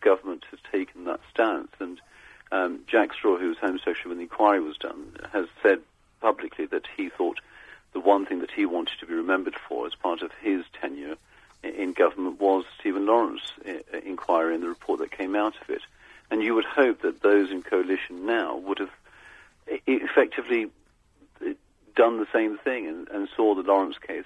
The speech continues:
the inquiry, and what Doreen has been doing as something to, to champion. But, uh, far from it, they've been watering things down, and, and it's, it's, it's really unfortunate when things have been done in this way and Doreen's got justice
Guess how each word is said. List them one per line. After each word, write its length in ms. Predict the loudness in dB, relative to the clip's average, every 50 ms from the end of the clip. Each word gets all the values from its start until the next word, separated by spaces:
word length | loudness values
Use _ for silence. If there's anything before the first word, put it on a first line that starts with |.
| -10
the 80 | -10 -10
inquiry, 580 | -10 -10 -6 -2 0 0 2 2 0 0 -2
and 140 | -4 -6 -4
what 180 | -4 -4 -4 -2
Doreen 300 | 0 0 0 0 0 -4
has 100 | -6 -6 -8
been 160 | -10 -10 -8 -2
doing 240 | -2 -2 0 -2
as 80 | -4 -6
something 340 | -6 -6 -6 -6 -8 -12 -16 -10 -6
to, 160 | -4 -4 -4
to 680 | -4 -8 _ _ -20 -20 -20 -20 _ _ _ _ -14 -10 -8 -6 0
champion. 500 | 0 0 0 0 -4 -12 -18 -18 -20 -20 _ _
But, 240 | 0 2 2 2 0 -4 -4
uh, 180 | -2 -2 -2 -2 -2 2
far 180 | 4 4 4 4 2 0
from 200 | -2 0 0 -2
it, 120 | -6 -8 _
they've 180 | -4 -4 -4 -2
been 200 | -4 -4 -2 0
watering 420 | 0 0 0 0 -2 -6 -8 -8
things 320 | -10 -8 -8 -6 -6 -6 -2
down, 320 | 0 2 2 2 2 0
and, 140 | -4 -6 -8 -12 _ -20 -20 -20 -20 -8 _
and 120 | 2 2 2
it's, 100 | 2 0 -4 -6 -6 -2 _
it's, 200 | 0 0 0 -2 -6 -4
it's 240 | -2 0 0 0 2
really 240 | 6 6 6 6 6
unfortunate 600 | 2 0 0 0 0 0 0 -2 -6 -12 -8 -6
when 180 | -6 -6 -2
things 260 | -2 0 0 0 -2 -4
have 100 | -6 -8
been 160 | -8 -6 -2
done 200 | -2 -2 -2 -2
in 60 | -4
this 180 | -8 -10 -6 -4
way 160 | -2 -2 -2
and 180 | -4 -6 -4
Doreen's 340 | -2 0 0 0 0 -2 -2
got 200 | -2 -2 -2 -2 -6 _ _ _ -20 -20 _ _ _
justice 480 | 4 4 4 4 2 -6 -10 -10 -10